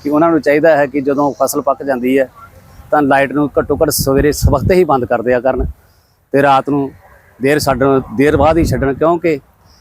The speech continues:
ਇਸ ਨਾਲ ਬਹੁਤ ਹੀ ਘਟਨਾਵਾਂ ਹੋਈਆਂ ਨੇ, ਇਹ ਸਾਰੇ ਜਾਣਦੇ ਹਾਂ। ਅਸੀਂ ਸਰਕਾਰ ਨੇ, ਸਰਕਾਰ ਕੋਲੋਂ ਇਹ ਮੰਗ ਕੀਤੀ ਕਿਉਂਕਿ ਸਾਡੇ ਪਿੰਡ ਦੇ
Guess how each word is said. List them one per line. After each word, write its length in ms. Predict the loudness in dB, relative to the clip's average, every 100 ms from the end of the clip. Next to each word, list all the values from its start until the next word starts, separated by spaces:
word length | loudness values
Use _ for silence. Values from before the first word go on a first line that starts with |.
| -4
ਇਸ 220 | -2 2 2
ਨਾਲ 360 | 4 2 -2 -8 -2
ਬਹੁਤ 240 | 0 0
ਹੀ 80 | -2
ਘਟਨਾਵਾਂ 400 | -2 0 0 2
ਹੋਈਆਂ 300 | 0 0 0
ਨੇ, 140 | -2 -6 -16 -18 -12 -4
ਇਹ 60 | -2
ਸਾਰੇ 320 | 2 2 2
ਜਾਣਦੇ 380 | 0 0 0 0
ਹਾਂ। 100 | -2 -6 -2 0
ਅਸੀਂ 300 | 0 -2 -4 _ _ _
ਸਰਕਾਰ 500 | -4 -2 2 2 2
ਨੇ, 220 | 0 -4 -8 _ _ _ _ _ -8 -6 -6 -4
ਸਰਕਾਰ 400 | -2 2 2 2
ਕੋਲੋਂ 260 | 0 0
ਇਹ 160 | 0 0
ਮੰਗ 200 | 0 -2
ਕੀਤੀ 360 | -6 -4 -4 -6
ਕਿਉਂਕਿ 560 | _ _ -2 0 0
ਸਾਡੇ 300 | 0 0 0
ਪਿੰਡ 240 | 0 0 0
ਦੇ 280 | 0 0